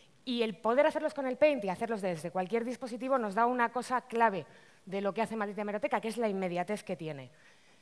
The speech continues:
Si un político dice algo, a los pocos minutos, si en el pasado decía otra cosa, va a estar publicado en Maldita Hemeroteca. Al principio no publicábamos vídeos integrados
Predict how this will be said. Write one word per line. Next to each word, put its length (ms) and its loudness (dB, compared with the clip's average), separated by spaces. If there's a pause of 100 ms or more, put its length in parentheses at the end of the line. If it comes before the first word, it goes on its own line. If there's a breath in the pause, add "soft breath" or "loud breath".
(220 soft breath)
Si 180 -6
un 80 -2
político 320 -2
dice 260 2
algo, 240 6
a 60 8
los 180 -2
pocos 360 -2
minutos, 520 -2
si 220 -8
en 80 -6
el 80 -4
pasado 300 -4
decía 200 -2
otra 140 -4
cosa, 240 -2
va 140 4
a 40 6
estar 240 -4
publicado 380 -6
en 240 -8
Maldita 320 -6
Hemeroteca. 480 -8 (440 loud breath)
Al 120 0
principio 380 -2
no 100 2
publicábamos 640 2
vídeos 320 -4
integrados 640 2